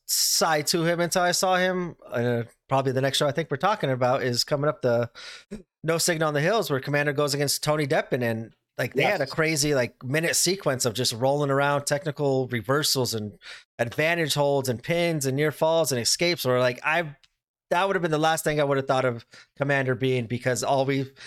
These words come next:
Speaker 1: really seen him before G C W was him running the ropes, him being the high flyer. And that's kind of what he started off doing in G C W, is the stuff that got him famous.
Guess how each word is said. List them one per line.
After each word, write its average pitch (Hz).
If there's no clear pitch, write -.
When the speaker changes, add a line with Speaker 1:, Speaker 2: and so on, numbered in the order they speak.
Speaker 1:
really 143
seen 147
him 139
before 139
G 131
C 131
W 135
was 120
him 139
running 139
the 127
ropes, 135
him 127
being 131
the 127
high 127
flyer. 127
And 117
that's 147
kind 156
of 143
what 143
he 135
started 143
off 147
doing 196
in 139
G 131
C 127
W, 131
is 127
the 117
stuff -
that 127
got 127
him 117
famous. 143